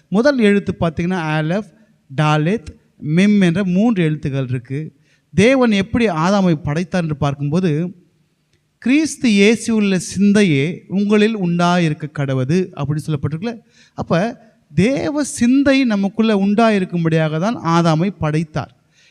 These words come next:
இரண்டாவது, டாலேத் என்பது வார்த்தையை குறிக்கும்.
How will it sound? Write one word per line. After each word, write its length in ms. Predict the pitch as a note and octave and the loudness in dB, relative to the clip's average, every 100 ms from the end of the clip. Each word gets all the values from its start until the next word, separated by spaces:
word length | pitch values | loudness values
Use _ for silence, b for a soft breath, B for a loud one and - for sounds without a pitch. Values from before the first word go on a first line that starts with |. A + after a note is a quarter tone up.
| b | b
இரண்டாவது, 540 | D4 D#4 C#4 A3+ G#3 | -2 4 6 6 2
டாலேத் 540 | E3+ F#3 A3+ C4 B3+ G3+ | 0 0 2 2 0 0
என்பது 340 | G3+ F#3+ A3 | 0 0 -2
வார்த்தையை 680 | E3 F3 A3 A3+ A3 G3+ G3 | 0 0 0 -2 -2 -2 -2
குறிக்கும். 520 | F3+ D#3+ D#3 C#3 | -4 -4 -4 -6